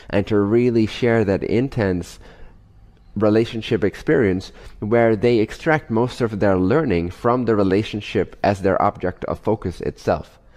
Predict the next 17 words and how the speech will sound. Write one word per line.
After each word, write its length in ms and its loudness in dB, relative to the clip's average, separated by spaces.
But 180 0
in 220 0
most 440 0
scenarios, 920 -2
don't 180 -4
fool 160 -2
yourself, 520 -4
in 160 0
most 340 -2
scenarios, 800 -2
check 280 -2
in 120 0
with 140 -2
yourself. 420 -6
In 160 2
most 320 0
lives, 600 0